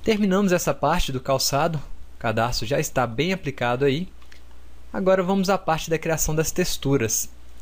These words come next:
A textura desse objeto aqui, nós temos que terminá-lo também até por questão de, de organização. Vamos finalizar essa parte aqui pra ficar um pouco mais fácil. Observem lá na nossa referência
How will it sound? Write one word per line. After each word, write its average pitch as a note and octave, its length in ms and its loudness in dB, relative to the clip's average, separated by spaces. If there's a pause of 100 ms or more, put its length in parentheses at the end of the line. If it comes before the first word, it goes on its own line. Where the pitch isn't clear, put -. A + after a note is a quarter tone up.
(320)
A A3 80 -6
textura A3+ 440 2
desse F#3 240 2
objeto D3+ 480 0
aqui, F#3 300 -4 (460)
nós A2 140 -4
temos C#3 260 0
que C#3 80 -4
terminá-lo A#2+ 540 2
também B2+ 440 2
até D3+ 380 2 (360)
por - 180 -2
questão B2+ 420 2
de, A#2+ 240 0
de A2 120 -2
organização. B2+ 720 2 (340)
Vamos C3+ 200 0
finalizar C#3 640 2
essa B2 200 -2
parte A#2 340 -2
aqui B2+ 140 -2
pra B2 140 -2
ficar - 160 0
um A#2+ 80 2
pouco D3+ 240 2
mais A#2+ 200 2
fácil. - 420 0 (360)
Observem E3 560 2
lá D3+ 240 4
na F3 120 2
nossa C#3+ 240 0
referência B2+ 640 0